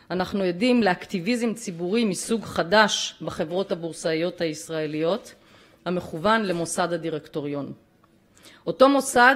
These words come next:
שנתפס על פני עשרות שנים כאזור מוגן ובלתי פגיע, ששימש בפועל כחותמת גומי בשירות הבעלים, עובר טלטלה כמעט היסטורית והופך יעד להשתלטות על חברות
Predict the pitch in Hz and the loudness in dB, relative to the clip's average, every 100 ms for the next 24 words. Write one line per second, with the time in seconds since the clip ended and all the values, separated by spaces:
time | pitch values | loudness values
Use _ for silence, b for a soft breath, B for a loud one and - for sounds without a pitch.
0 | 247 - 226 190 - 247 247 233 226 240 | 2 -4 -2 -2 2 2 4 2 2 2
1 | - - - 240 262 - 226 208 214 185 | 0 -4 2 2 2 0 0 2 2 0
2 | 170 180 165 226 226 202 160 208 208 185 | -2 -4 2 2 4 2 4 4 4 2
3 | 160 180 160 226 226 180 170 190 190 190 | 0 -4 -4 -6 -2 -2 0 0 0 -4
4 | - b b b - 202 - 220 262 254 | -18 b b b -10 -4 0 2 2 2
5 | 226 226 240 247 226 - - 196 240 240 | 0 2 6 8 8 2 -4 2 4 4
6 | 190 175 233 247 196 175 - 175 220 220 | 0 0 2 2 2 -2 -2 -2 -2 -2
7 | 180 180 170 180 208 233 233 B B B | 2 2 2 2 -2 -2 -6 B B B
8 | 190 196 269 285 254 233 226 254 254 214 | 0 4 4 2 2 4 6 4 2 0
9 | 226 233 214 - - 202 202 247 - 180 | 0 0 -6 -6 0 2 2 0 -6 -4
10 | 185 185 254 214 226 233 226 196 196 - | -2 0 0 2 4 4 4 0 -4 -4
11 | - 165 - 247 - 196 - 185 180 214 | -4 -4 -2 -2 -2 -4 -4 -4 0 2
12 | 247 | 0